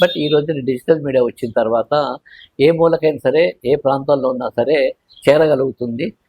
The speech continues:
But మీ మీడియా ద్వారా వాళ్ళ ఉత్సాహాన్ని కలగచేసి ఈ వీడియో చూడాలి అంటే అది మీ దగ్గర టెక్నిక్స్ ఉంటాయండి. అట్లా ఎక్కువ మంది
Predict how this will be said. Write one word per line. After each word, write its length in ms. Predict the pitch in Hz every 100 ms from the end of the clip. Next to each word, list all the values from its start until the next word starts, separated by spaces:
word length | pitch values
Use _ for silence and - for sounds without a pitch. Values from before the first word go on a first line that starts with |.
| _ 185
But 120 | - _ _ _ -
మీ 80 | 160 160
మీడియా 220 | 160 165 156
ద్వారా 240 | 139 131 160 135 170 _ _ -
వాళ్ళ 160 | 127 151 139
ఉత్సాహాన్ని 460 | 117 - 180 180 160 -
కలగచేసి 600 | 123 127 123 127 117 208 226 _ _ -
ఈ 20 | 165 160
వీడియో 200 | 170 175 -
చూడాలి 360 | 156 147 139 131
అంటే 220 | 113 170 165 160 - _ -
అది 140 | 139 147
మీ 80 | 151 151
దగ్గర 180 | 135 123 -
టెక్నిక్స్ 380 | 123 143 127 131
ఉంటాయండి. 440 | 113 117 110 110 208 - _ -
అట్లా 200 | 143 220 185 147
ఎక్కువ 200 | - 190 175
మంది 180 | 175